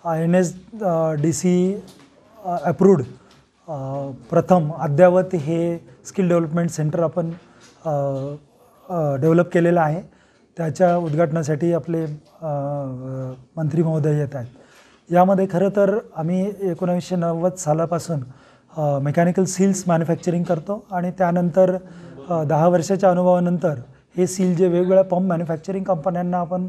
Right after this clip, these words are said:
convert करून द्यायचो जागेवरती जाऊन आणि पंप झिरो leak करून द्यायचो. असं करता करता आमची सर्व team पंप internal structure आणि design सर्व शिकली. त्यानंतर आम्ही industrial pumps manufacturing सुरू केले.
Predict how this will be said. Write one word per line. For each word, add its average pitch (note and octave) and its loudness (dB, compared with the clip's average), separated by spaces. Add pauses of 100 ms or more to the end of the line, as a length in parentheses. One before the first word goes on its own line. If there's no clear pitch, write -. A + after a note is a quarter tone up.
(480)
convert F#3 4
करून F#3 4
द्यायचो E3+ 2
जागेवरती E3 0
जाऊन E3 -4 (120)
आणि F3+ -4
पंप D#3 -6
झिरो F#3+ 4
leak F3+ 0
करून D3 0
द्यायचो. B2+ -8 (460)
असं F#3 2
करता G3+ 2
करता G3+ 2
आमची F#3 -2
सर्व F3 0
team G3 0 (640)
पंप A3 4 (1120)
internal B3 4
structure G3 0
आणि F#3+ 0
design E3+ 0
सर्व D#3 -4
शिकली. D3 -6 (440)
त्यानंतर G3 4
आम्ही E3+ -2 (360)
industrial F#3 2
pumps F#3+ 2
manufacturing E3 -2
सुरू D#3+ -4
केले. D3 -4